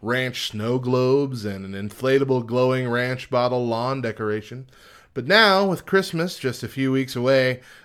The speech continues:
the ranch shop is out with a dozen new exclusive, limited edition Hidden Valley items. The brand mentions twelve days of Ranchmas. And one special selection that is currently only available for pre-order, a custom Hidden Valley Ranch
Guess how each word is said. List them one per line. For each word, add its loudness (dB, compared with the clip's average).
the 0
ranch 4
shop 6
is 2
out 4
with -2
a -2
dozen 0
new 0
exclusive, -2
limited 4
edition 2
Hidden -4
Valley 2
items. -4
The -8
brand 0
mentions -8
twelve -4
days -4
of -8
Ranchmas. -8
And -4
one 4
special 2
selection -4
that -4
is -10
currently -4
only -2
available 2
for -8
pre-order, 0
a 0
custom -2
Hidden -4
Valley 4
Ranch -2